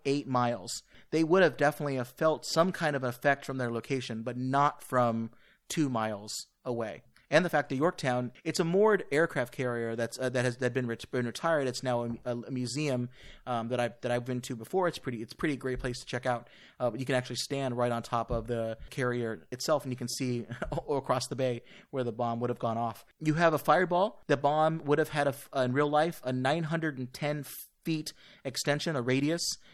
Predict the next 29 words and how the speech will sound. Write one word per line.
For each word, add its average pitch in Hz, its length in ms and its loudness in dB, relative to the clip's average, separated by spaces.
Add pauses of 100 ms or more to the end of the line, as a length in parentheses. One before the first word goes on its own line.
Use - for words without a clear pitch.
(160)
um, 123 260 0
for 139 180 -2
that 127 220 0
fireball, 160 400 4
which 151 160 -2
is, 127 80 -6 (100)
it's 165 140 -2
pretty 277 300 -2
far, 123 420 4 (340)
uh, 131 200 4
but 143 160 2
it's - 120 -6
not 170 160 2
as 156 120 0
far 151 260 4
as 135 160 -2
you 135 300 0
see 156 200 -2
in 135 120 -4
some 147 200 0
movies 131 320 -6
where 123 120 -2
it 117 80 -8
just 123 160 -10
continues 127 420 -8
to 127 80 -8
extend, 127 320 -8
extend, 123 380 -8
extend. 120 360 -4